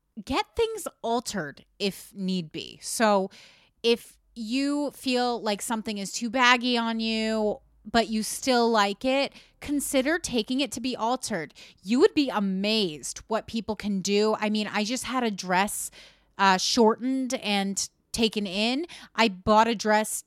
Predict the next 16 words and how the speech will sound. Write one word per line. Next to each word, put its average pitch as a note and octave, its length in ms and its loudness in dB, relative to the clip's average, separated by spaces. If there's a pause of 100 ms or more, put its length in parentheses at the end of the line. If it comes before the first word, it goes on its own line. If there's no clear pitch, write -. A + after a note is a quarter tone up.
a A#3 80 -2
size G#3+ 380 2
larger G3+ 400 0
than G3 120 -4
I G3 80 0
normally G3 440 -2
would, F3+ 440 0 (320)
and G#3+ 120 0
I A3 80 4
took G#3+ 280 -2
it A#3+ 80 -4
to B3+ 380 0 (240)
a A#3+ 80 -2
tailor, F3 640 -2 (280)
and A#3+ 160 2
she D#4+ 380 0